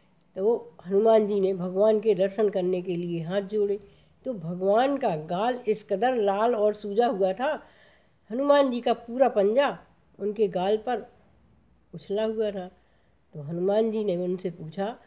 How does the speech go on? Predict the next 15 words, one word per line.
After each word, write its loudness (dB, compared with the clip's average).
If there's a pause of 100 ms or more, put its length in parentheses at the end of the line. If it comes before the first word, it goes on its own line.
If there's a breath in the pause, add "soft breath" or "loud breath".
(320 soft breath)
कि, -4
"हे 2
प्रभु, 0 (520)
आपको 2
किसने 6
मारा?" 2 (1080)
तो -8
हनुमान 2 (240)
जी -6
की -6
बात 2
सुनकर 4
भगवान 0
हंसने -2
लगे, -6